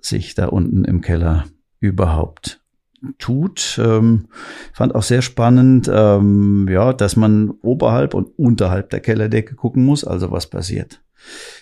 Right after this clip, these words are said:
technisch, was passiert beim Nutzer. Da sind, glaube ich, auch immer noch viele Möglichkeiten, Einsparungen zum Beispiel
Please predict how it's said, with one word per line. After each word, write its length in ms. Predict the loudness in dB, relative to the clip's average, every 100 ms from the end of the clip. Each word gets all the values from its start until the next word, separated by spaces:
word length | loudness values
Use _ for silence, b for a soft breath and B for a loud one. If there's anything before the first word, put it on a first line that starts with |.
| B
technisch, 520 | -4 -2 0 0 0
was 160 | -4 -6
passiert 680 | -8 -6 -6 -6 -10 -20 _ -8
beim 180 | -4
Nutzer. 380 | -2 -4 -2 -2
Da 260 | -2 -6 -10 _
sind, 220 | -10 -10
glaube 220 | -6 -8
ich, 100 | -6
auch 140 | -6 -2
immer 240 | 0 0
noch 160 | 0 -2
viele 500 | -2 2 2 0 B B B B B B
Möglichkeiten, 1160 | -2 0 0 -2 -4 -2 -2 0 2 4 2 -4 -6
Einsparungen 640 | -4 -4 -2 0 2 0
zum 200 | 0 -2
Beispiel 560 | -2 -6 -6 -6 -8